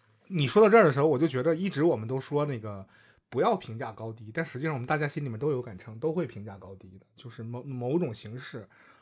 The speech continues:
某种范式都会有高低之分，是这个意思吧？虽然你一直点头，观众们看不见，但是说你，你承认这一点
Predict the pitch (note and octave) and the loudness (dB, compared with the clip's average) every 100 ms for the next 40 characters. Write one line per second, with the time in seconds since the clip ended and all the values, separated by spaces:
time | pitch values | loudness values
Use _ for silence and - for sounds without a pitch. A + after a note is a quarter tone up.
0 | _ A#2+ D#3+ A#2 F#3+ D#3+ A#2 A2+ G2 _ | _ -6 -4 -4 -4 -4 -4 -10 -14 _
1 | _ F3+ F3 A#2+ A#2+ C3 C3 B2 A#2+ A#2+ | _ 0 2 2 0 -4 -6 -10 -10 -10
2 | A#2 B2 - B2+ A2+ G#2+ - F#2+ F#2+ - | -10 -10 -10 -8 -8 -8 -12 -16 -18 -20
3 | _ _ - D3 E3 C3+ D#3 D#3 B2 G2 | _ _ -6 -2 -2 -2 -2 -2 -2 -6
4 | A2 C#3+ D3+ B2+ D3 B2+ C#3 B2 C3+ C#3 | -2 0 0 -2 -4 -4 -4 -2 -2 0
5 | D3+ A2 G2+ - - A#2+ F3+ D#3+ A2+ A2+ | 0 -2 -10 -16 -10 -4 0 2 0 -6